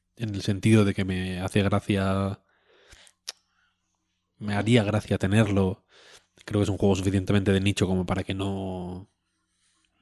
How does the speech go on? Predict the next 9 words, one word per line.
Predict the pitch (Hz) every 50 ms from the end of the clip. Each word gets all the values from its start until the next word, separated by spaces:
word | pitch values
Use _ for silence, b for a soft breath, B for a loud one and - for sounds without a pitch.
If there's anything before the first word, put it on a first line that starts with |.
| _ _ -
duela | 104 101 101 101 101 104 104 101 98
especialmente, | - - - - - - 101 98 98 101 98 95 - 101 98 98 95 95 95 - _ b b b b b b b b b b _ _
eh, | - 90 87 85 95 -
que | - 101
no | 101
esté | 92 - -
en | 98 95
la | 92 90 90 90
eShop. | 95 104 107 - - 117 -